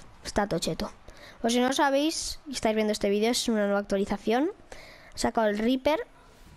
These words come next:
y el otro que es el Bats y están guapos, tío. Oh, el Reap-, se han fumado mucho, ¿sabes? En plan ha dicho, pues tío, voy,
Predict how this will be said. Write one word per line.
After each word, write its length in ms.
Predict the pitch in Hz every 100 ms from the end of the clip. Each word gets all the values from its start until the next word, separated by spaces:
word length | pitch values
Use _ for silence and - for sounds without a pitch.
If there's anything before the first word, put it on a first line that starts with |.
| -
y 300 | 226 233 233
el 120 | 214 226
otro 160 | 233
que 80 | 233
es 80 | 220
el 100 | 202
Bats 440 | 196 226 - -
y 220 | 196 180
están 280 | 180 - 170
guapos, 400 | 156 151 - -
tío. 340 | - - - - -
Oh, 240 | 226 - - - - -
el 140 | 214
Reap-, 180 | 233 -
se 120 | 247
han 100 | 233
fumado 320 | 277 254 247
mucho, 400 | 233 240 - 277
¿sabes? 240 | 269 254 262
En 80 |
plan 180 | 226 208
ha 40 | 190
dicho, 220 | 196 202
pues 200 | - -
tío, 260 | - -
voy, 320 | 82 92 -